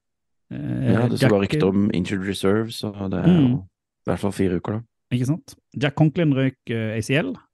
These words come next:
Speaker 1: eh, og begge tacklesene, Lucas Lacrosse på Seattle, eh, ble også, eh, skadet. Her, eh,
Speaker 2: Mm.
Speaker 1: her er det du som har skrevet ned, Stian, for her er ikke med tå.
Speaker 2: Ja,
Speaker 1: Altså
Speaker 2: han ene ble skadet i tå, han andre ble skadet i kneet.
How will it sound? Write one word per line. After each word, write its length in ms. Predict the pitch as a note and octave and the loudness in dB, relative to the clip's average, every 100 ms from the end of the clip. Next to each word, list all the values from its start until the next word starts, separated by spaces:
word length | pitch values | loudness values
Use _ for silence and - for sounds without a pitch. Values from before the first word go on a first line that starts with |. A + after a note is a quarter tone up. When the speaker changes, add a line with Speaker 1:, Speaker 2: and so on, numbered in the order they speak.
| - | -6
Speaker 1:
eh, 600 | B2+ B2+ B2+ B2 A2+ G#2 - | -4 -4 -4 -4 -4 -6 0
og 320 | C3+ C3+ C#3+ - - | 2 2 0 -6 -6
begge 280 | - A#2+ C3+ | -4 -2 -2
tacklesene, 520 | A2 - C#3+ D3 G2+ | -4 -2 -2 0 -2
Lucas 240 | A2+ B2+ A#2+ | -2 -2 -2
Lacrosse 340 | G#2+ A#2+ - | -2 -4 -6
på 140 | - A2+ | -4 -2
Seattle, 400 | A2+ G#2 E3+ G2 - - | -2 -4 -4 -6 -8 -8
eh, 580 | G#2 G#2 G2+ G2 F#2 F#2 | -6 -2 -2 0 -2 -2
ble 160 | A2+ A2+ | 0 2
også, 300 | A2 C#3+ C3 _ _ - | 4 4 4 _ _ -8
eh, 160 | G#2+ G#2+ | -4 -4
skadet. 460 | - G#2 D#3+ C#3+ - _ _ - | -2 -2 0 0 -2 _ _ -2
Her, 160 | A#2+ D3 _ - | -2 -2 _ -8
eh, 100 | A2 | 2
Speaker 2:
Mm. 220 | A2 F2 | 4 4
Speaker 1:
her 100 | C3 | 2
er 20 | |
det 80 | C3 | 0
du 80 | G#2+ | 0
som 160 | - E3 | -2 -2
har 60 | |
skrevet 300 | - B2+ G#2 | -2 -2 -2
ned, 160 | A#2 C#3 | -2 -2
Stian, 240 | - G2+ | -4 -6
for 80 | G2 | -6
her 160 | - C#3 | -6 -4
er 60 | |
ikke 140 | A#2 A#2+ | -2 0
med 120 | C3 _ - | -2 _ -4
tå. 320 | - A3+ - _ _ _ _ _ _ _ _ _ - | 2 4 2 _ _ _ _ _ _ _ _ _ 2
Speaker 2:
Ja, 60 | |
Speaker 1:
Altså 60 | B2+ | 4
Speaker 2:
han 120 | C#3 | 6
ene 200 | C3+ G#2 | 6 4
ble 120 | A2+ | 4
skadet 280 | B2 B2 G#2 | 4 4 4
i 40 | A2 | 4
tå, 180 | G#2+ | 4
han 100 | B2 C3+ | 4 2
andre 180 | G2 | 0
ble 100 | F#2+ G#2+ | 0 -2
skadet 240 | - F#2+ F#2+ | -2 -4 -4
i 40 | |
kneet. 200 | F#2+ F2+ | -8 -10